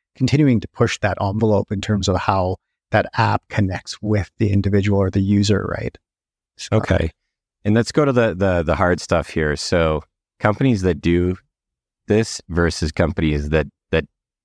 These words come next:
Speaker 2: don't do this, um, or don't do it as well as a platform that's guided, has programming, um, you know, has the knowledge share of a team just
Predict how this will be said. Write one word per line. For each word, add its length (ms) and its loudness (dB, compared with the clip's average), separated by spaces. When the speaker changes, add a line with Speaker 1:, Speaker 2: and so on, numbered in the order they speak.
Speaker 2:
don't 300 -2
do 160 2
this, 420 -2
um, 420 0
or 120 0
don't 240 0
do 100 0
it 200 -2
as 220 0
well 340 2
as 180 0
a 60 -4
platform 680 -2
that's 180 -4
guided, 520 0
has 220 -4
programming, 960 -2
um, 460 -2
you 100 0
know, 160 -2
has 360 0
the 100 0
knowledge 320 0
share 320 -2
of 100 -2
a 60 -2
team 460 -2
just 200 -2